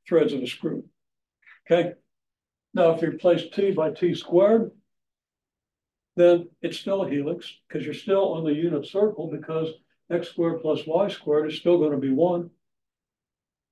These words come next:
You're still gonna be in the unit circle, but z of t is gonna change faster and faster. It's just like you're going up this staircase that gets really steep really fast. That makes sense? If you got those pictures, that's a good start.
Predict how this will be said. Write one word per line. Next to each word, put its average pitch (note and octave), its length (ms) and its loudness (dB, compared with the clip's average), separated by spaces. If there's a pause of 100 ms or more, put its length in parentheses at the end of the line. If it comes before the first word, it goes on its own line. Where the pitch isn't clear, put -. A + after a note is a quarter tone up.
(160)
You're - 80 -12
still E3+ 180 -2
gonna E3+ 200 2
be D3+ 120 -2
in C#3 120 -2
the D3+ 80 -4
unit C#3+ 240 -4
circle, G3 340 -6
but C#3 140 -6
z F#3 180 2
of F3+ 180 -4
t D3+ 220 -6 (260)
is E3 80 -4
gonna D3+ 220 0
change D#3+ 340 0
faster D3+ 380 0
and C3+ 120 -6
faster. - 400 -4
It's - 560 -20
just - 140 -8
like E3 140 2
you're D3+ 100 -2
going E3 200 4
up D#3+ 140 -2
this D3 160 -6
staircase E3 580 -2
that C3+ 100 -12
gets D3+ 220 2
really F3 260 2
steep F3+ 320 -2
really E3+ 240 2
fast. - 420 -4 (1040)
That C#4 60 -6
makes F#3 200 -8
sense? A3+ 220 -6 (1500)
If G#3 100 -2
you G#3+ 60 -4
got A3+ 200 -2
those G3+ 220 4
pictures, E3+ 440 -2
that's F3+ 260 -2
a F3 40 -2
good D#3 240 -4
start. - 400 -6